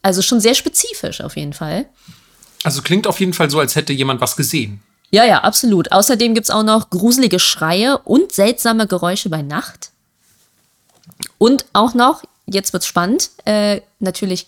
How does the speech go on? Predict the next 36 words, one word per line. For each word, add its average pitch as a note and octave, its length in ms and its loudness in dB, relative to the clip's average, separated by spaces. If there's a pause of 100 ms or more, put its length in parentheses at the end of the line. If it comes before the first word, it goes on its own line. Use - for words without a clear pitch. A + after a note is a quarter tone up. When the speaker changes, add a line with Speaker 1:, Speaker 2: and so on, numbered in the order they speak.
(100)
Speaker 1:
Gossip, F3+ 380 -4
gibt - 180 -8
auch - 100 -8
mehrere G3+ 300 0
Gerüchte F3 460 -4
über F#3 360 0 (420)
Kinder, F#3+ 580 2 (180)
die G#3 80 2
im F3 180 0
Wald G#3 240 4
spielen C4+ 360 0
waren C4+ 320 2
und G#3 160 2
dann G3 120 2
nicht A3 180 0
zurückgekommen A3+ 520 -4
sind. D#4 300 -10 (140)
Speaker 2:
Mhm. C#3+ 400 -4 (480)
Speaker 1:
Und, G3+ 400 2
äh, G3+ 280 4
in G3 100 0
den G3+ 100 0
siebzigern A#3+ 400 0
und G3+ 100 -2
achtzigern G#3+ 680 0
war G3 180 2
dieser G3+ 280 0
Platz G#3 380 -4
so G#3+ 520 0
populär, G#3+ 720 0 (300)
um G3 380 0
auf - 220 0
Geisterjagd A3 560 2
zu A3 120 -2
gehen A3+ 380 0
und G3 360 0